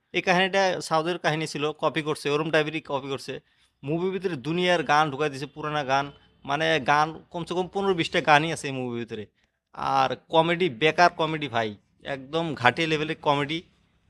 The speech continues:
মুভির প্রথম হাফটা যে আমি দেখছি এক ঘন্টা, বুঝতে পারিনি মুভির কাহিনীটা কি।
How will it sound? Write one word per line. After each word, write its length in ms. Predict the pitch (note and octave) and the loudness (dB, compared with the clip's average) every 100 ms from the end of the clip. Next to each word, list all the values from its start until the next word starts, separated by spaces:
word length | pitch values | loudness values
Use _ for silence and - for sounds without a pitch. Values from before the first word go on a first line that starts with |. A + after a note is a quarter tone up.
| - | -8
মুভির 200 | E3 F#3+ | -2 -2
প্রথম 400 | F#3+ G3 G3+ G#3 | -2 -4 -2 0
হাফটা 260 | G3+ G3 G#3 | 0 0 -2
যে 120 | G3+ | 0
আমি 140 | F#3+ | -2
দেখছি 380 | F3 E3 - G3 | -2 -4 -4 0
এক 140 | F3 | 0
ঘন্টা, 460 | C3 D3 D3+ F3+ F#3 - _ - | 0 -2 0 -2 -4 -18 _ -8
বুঝতে 320 | C#3+ F3 A3+ | -4 0 2
পারিনি 240 | A3+ G3+ G3+ | 2 2 0
মুভির 240 | F3+ F#3 | 0 -2
কাহিনীটা 400 | G3+ D#3 E3+ E3+ | 0 2 4 2
কি। 160 | A#2+ | 2